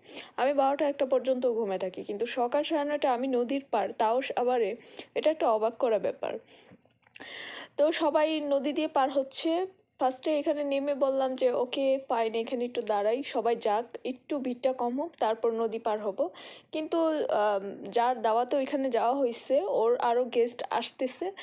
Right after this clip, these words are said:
এই জন্য হচ্ছে আমি সহ আমার সাথে আরও দুজন, আহ, মেহমান ছিল। আমরা পড়াই দুই থেকে আড়াই ঘন্টা এখানে হচ্ছে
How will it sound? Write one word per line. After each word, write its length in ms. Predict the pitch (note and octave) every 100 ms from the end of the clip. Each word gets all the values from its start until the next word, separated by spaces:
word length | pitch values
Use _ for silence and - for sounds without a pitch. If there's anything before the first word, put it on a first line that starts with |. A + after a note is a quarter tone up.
| - - -
এই 160 | B3
জন্য 240 | C4+ D#4 E4
হচ্ছে 360 | D#4+ D4 -
আমি 340 | D4+ B3+ A#3 D#4
সহ 260 | - D4+
আমার 240 | D4 B3+ C4+
সাথে 260 | C#4+ C4+
আরও 180 | C4 C4
দুজন, 580 | A3+ A#3+ A#3+ C4 B3+ C4 -
আহ, 120 | A3
মেহমান 460 | G#3+ B3 B3+ C4 C4
ছিল। 400 | - B3+ C4+ F4+ - - - _ -
আমরা 300 | A#3 A#3+ C4
পড়াই 680 | C4 C4 C4+ C4+ C4+ B3+ - G#3
দুই 220 | B3+ C4+
থেকে 260 | D4 C#4
আড়াই 320 | B3+ G#3+ A3+ A#3+
ঘন্টা 520 | A3+ G#3+ A#3+ B3 G#3+
এখানে 320 | G#3+ A#3+ A3+
হচ্ছে 500 | B3 A#3+ - B3+ A3